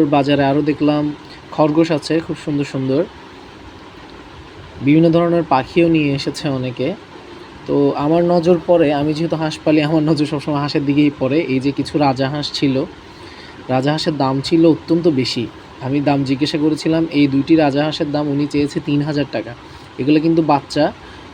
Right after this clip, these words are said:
সর্বোচ্চ এক থেকে দেড় মাস বয়স হবে। এরপর ছোট হাঁসের বাচ্চাও ছিল, ছোট রাজা হাঁসের বাচ্চা ছিল জোড়া, উনি চেয়েছেন এক হাজার টাকা করে। এখানে দুটি ময়ূরপঙ্খী কবুতর,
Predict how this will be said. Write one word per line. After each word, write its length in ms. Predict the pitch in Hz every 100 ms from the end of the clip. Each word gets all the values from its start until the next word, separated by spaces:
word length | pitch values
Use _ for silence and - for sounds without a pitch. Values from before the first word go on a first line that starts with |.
| - -
সর্বোচ্চ 480 | 156 147 147 160 - 170 165 170 -
এক 160 | 143 -
থেকে 140 | - 160
দেড় 220 | 147 139
মাস 120 | 151 151 143
বয়স 220 | 127 123 147
হবে। 220 | 123 147 190 - -
এরপর 240 | 139 147 160
ছোট 240 | 170 156
হাঁসের 360 | 170 165 170 156
বাচ্চাও 360 | 147 - 139
ছিল, 240 | 135 143 135 175 - - - - - - - - - - - - -
ছোট 200 | 151 156
রাজা 300 | 170 156 151
হাঁসের 240 | 160 175
বাচ্চা 260 | 156 147 147
ছিল 200 | 135 160 170
জোড়া, 360 | 190 147 147 143 135 135
উনি 220 | 135 147 147 147 143
চেয়েছেন 420 | 143 147 143 165 156 139
এক 60 | 139
হাজার 200 | 156 156
টাকা 200 | 135 123
করে। 240 | 110 107 120 - - - - - - - - - - - - - - - - - - - - - - - - - -
এখানে 260 | 139 143 156
দুটি 280 | 147 139 147 147
ময়ূরপঙ্খী 760 | 147 147 147 139 143 143 135 160
কবুতর, 420 | 156 135 - 139